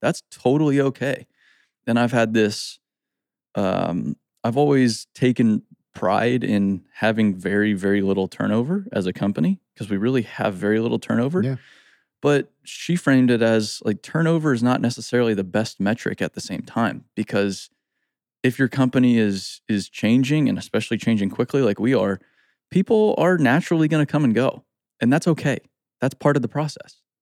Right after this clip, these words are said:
Speaker 1: And it, it's not that, I don't know. I, I, I'm, I'm just trying to be as honest with people as I can. Like, and, and,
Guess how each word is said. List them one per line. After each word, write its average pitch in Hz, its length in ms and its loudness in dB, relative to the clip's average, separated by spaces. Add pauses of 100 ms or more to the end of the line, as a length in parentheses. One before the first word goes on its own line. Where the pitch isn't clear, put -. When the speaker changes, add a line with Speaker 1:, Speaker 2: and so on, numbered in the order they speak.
(200)
Speaker 1:
And 120 400 2
it, 117 140 -2 (500)
it's - 160 -2
not 127 360 2
that, 107 260 0 (1300)
I 196 60 2
don't 196 120 4
know. 127 240 0
I, - 60 -4 (100)
I, - 440 -4
I'm, 143 200 2
I'm 139 100 4
just 143 180 0
trying 139 220 4
to 117 60 4
be 113 480 4 (580)
as 113 160 0 (100)
honest 110 380 2
with 95 120 -2
people 101 320 -2
as 90 100 -4
I 87 80 -4
can. - 340 -12 (200)
Like, 104 260 -4 (320)
and, 151 200 0
and, 156 280 -2